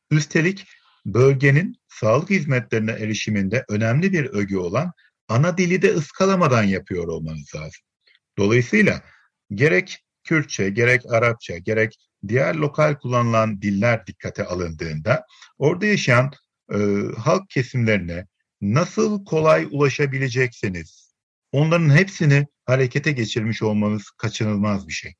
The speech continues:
Şimdi Almanya'da, e, Türkçe konuşan yurttaşlar için aşılama politikalarını teşvik bakımından o dilde yazılmış, Türkçe iletilmiş bir takım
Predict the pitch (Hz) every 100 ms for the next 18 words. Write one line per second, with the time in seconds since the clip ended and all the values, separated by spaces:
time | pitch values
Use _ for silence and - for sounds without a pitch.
0 | _ _ _ _ _ - 156 123 123 -
1 | _ - 135 135 135 131 127 127 127 -
2 | _ _ _ - 113 107 104 123 - -
3 | - _ _ _ - 196 - 127 113 104
4 | 110 101 98 107 - 104 101 - 101 101
5 | 104 - 101 117 - _ _ _ - 117
6 | - 127 127 123 123 - _ 117 104 -
7 | 110 107 107 101 107 104 - 110 104 98
8 | 98 95 98 98 98 - _ _ 156 175
9 | 147 117 98 85 87 85 87 - 170 165
10 | 139 120 113 101 98 92 - - 113 104
11 | 104